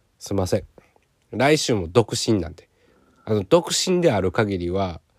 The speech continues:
あの、<laughs> まあ、独身である限りだけじゃないんすけど、まあ、やろうかなと。まあ、独身なんで、来週も。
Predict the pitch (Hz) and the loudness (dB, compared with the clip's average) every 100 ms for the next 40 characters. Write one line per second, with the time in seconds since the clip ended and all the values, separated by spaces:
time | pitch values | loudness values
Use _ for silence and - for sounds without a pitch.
0 | - - - - - - 101 104 - - | -20 -20 -16 -10 0 2 2 0 0 -8
1 | - - - - _ - 101 95 127 165 | -8 -8 -8 -10 _ -2 0 4 2 4
2 | 196 214 220 240 226 - 175 170 143 107 | 0 0 0 2 2 2 0 0 -2 0
3 | 131 131 160 135 95 98 104 - 82 87 | 0 2 0 0 0 -2 -2 -6 -12 -10
4 | 101 90 92 95 95 82 85 85 - _ | -10 -8 -6 -4 -4 -6 -12 -14 -18 _
5 | _ _ _ _ - 98 147 135 - 143 | _ _ _ _ -2 2 2 2 -2 0
6 | 127 87 80 - 101 98 - 90 82 | -2 -2 -10 -6 -2 -2 -4 -8 -10